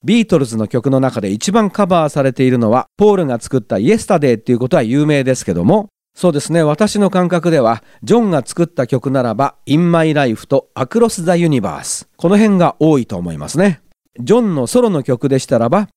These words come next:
言わずと知れたImagine、先週かけましたけども、他にはその八十年のアルバム、ダブルファンタジーの曲だったら、ウーマンとスターティングオーバー、この二つでしょうかね。これから聴いていただくスターティングオーバーは、あの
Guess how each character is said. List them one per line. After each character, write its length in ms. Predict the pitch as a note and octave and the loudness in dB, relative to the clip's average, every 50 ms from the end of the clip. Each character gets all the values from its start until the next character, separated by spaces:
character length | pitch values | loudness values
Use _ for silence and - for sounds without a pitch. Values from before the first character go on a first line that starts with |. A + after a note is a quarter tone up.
| _ - | _ -2
言 80 | A#2+ | 0
わ 100 | D3 D#3 | 0 0
ず 120 | D3+ D3 B2+ | 0 -2 -2
と 120 | D3+ C3+ | -2 -2
知 100 | B2+ - | -2 -2
れ 120 | B2 B2+ A#2 | -4 -4 -4
た 180 | - B2 G#2 - - | -2 -4 -6 -4 -4
Imagine、 480 | A2 B2 D3+ F#3 F3+ C3 A2 F2 D2+ - - | -2 0 2 2 0 0 -4 -10 -14 -16 -10
先 220 | - - C#3 C3+ | -4 -2 -2 -2
週 180 | B2 - B2+ A#2 | -2 -2 -2 -2
か 120 | - A#2+ | -2 -2
け 100 | A2 C#3 | 0 0
ま 120 | B2+ B2 A#2+ | 0 0 0
し 40 | - | -2
た 100 | A2+ F#2 | -4 -4
け 80 | F#2+ | -2
ど 100 | F2 G#2+ | 0 2
も、 140 | C3+ G3 - _ _ _ _ _ _ | 2 2 0 _ _ _ _ _ _
他 240 | - E3 - G3+ G3+ | -4 -2 0 0 2
に 140 | G3 F3+ | 2 2
は 140 | D3+ B2+ A2+ | 2 0 0
そ 120 | - - C#3 | -2 -2 -2
の 100 | C3+ A#2+ | -2 -4
八 280 | - C#3 C3+ - G3 | -4 -4 -4 -2 0
十 160 | F3 F3+ F3 | 0 2 2
年 180 | D3+ C#3 A#2+ A2 | 2 0 0 0
の 140 | G#2 F#2+ F#2+ | -2 -2 -2
ア 40 | G#2+ | 0
ル 80 | A#2 | 0
バ 120 | A2 A2+ G#2 | 0 0 -2
ム、 160 | G2+ F#2 D#2+ | -2 -4 -4
ダ 180 | G2+ G#2+ C3 C3+ | -2 -2 0 0
ブ 120 | D#3+ A3+ | 0 0
ル 100 | A3+ G#3+ | 0 -2
フ 100 | F3 - | 0 0
ァ 80 | G3+ G3 | 0 2
ン 120 | F#3 E3 | 2 0
タ 160 | - C#3+ B2 | 0 0 -2
ジ 140 | G#2+ G#2+ A2 | 0 0 -2
ー 20 | G2+ | 0
の 120 | G2+ F#2+ | -2 -2
曲 240 | - A#2 G#2 - C3 | -2 -2 0 0 0
だ 100 | G#2+ A#2 | 0 0
っ 40 | - | -2
た 160 | _ - G#2 | _ -2 0
ら、 220 | G2+ D3 D3+ - _ _ - | 0 0 -2 -4 _ _ -2
ウ 200 | G3 A#3 B3+ A#3+ | 2 2 2 2
ー 20 | |
マ 180 | G3+ E3+ C3+ A2+ | 2 0 0 -2
ン 120 | G2 F#2 | -2 -6
と 160 | E2+ - C#3+ D3+ | -8 -10 -12 -12
ス 140 | - - | -10 -4
タ 160 | - F3+ G3 A3 | 0 0 2 2
ー 60 | G#3+ | 2
テ 120 | A3 G3+ | 0 0
ィ 60 | F#3 | 0
ン 60 | F3+ E3+ | 2 2
グ 100 | D#3+ D#3+ | 4 4
オ 100 | D3 B2+ | 2 2
ー 20 | |
バ 220 | F2 F#2 D#2 C#2+ | 0 -2 -4 -6
ー、 20 | - - | -8 -4
こ 160 | - C#3+ E3+ | -2 0 2
の 100 | G3+ F#3+ | 2 0
二 240 | - - - G3 F#3 | -2 -2 -2 -2 -2
つ 120 | - F3+ | 0 0
で 100 | C#3 B2 | -2 -2
し 100 | - - | -2 -4
ょ 60 | E2+ | -8
う 40 | D#2+ | -6
か 120 | - F2+ | -2 0
ね。 220 | A#2+ F3+ G3+ D#3 - _ _ _ _ _ _ _ _ | 2 2 2 0 -4 _ _ _ _ _ _ _ _
こ 80 | - D3+ | -2 0
れ 80 | E3 E3+ | 0 0
か 120 | - E3 | 0 0
ら 100 | D3+ D3 | 0 0
聴 140 | - - D#3 | 0 0 0
い 80 | D3+ - | 0 2
て 100 | - C#3+ | 2 0
い 60 | C3 | 2
た 100 | - B2+ | 2 0
だ 100 | B2 A#2 | 0 0
く 140 | - A2+ A2 | -2 -4 -6
ス 80 | - | -2
タ 160 | - E3+ D#3+ | 0 0 0
ー 40 | D#3 D3+ | 0 0
テ 100 | E3 D3+ | -2 -2
ィ 60 | D3 | 0
ン 60 | D3 | 0
グ 100 | C#3+ C#3+ | 2 2
オ 80 | C3+ B2 | 2 0
ー 20 | |
バ 220 | G#2 G2 E2 D#2 | 0 -2 -4 -2
ー 20 | E2+ | 0
は、 200 | A#2 C#3+ - _ _ - | 0 -2 -2 _ _ -4
あ 100 | B2 C#3 | -2 -2
の 160 | D3 D3 - | -2 -2 -4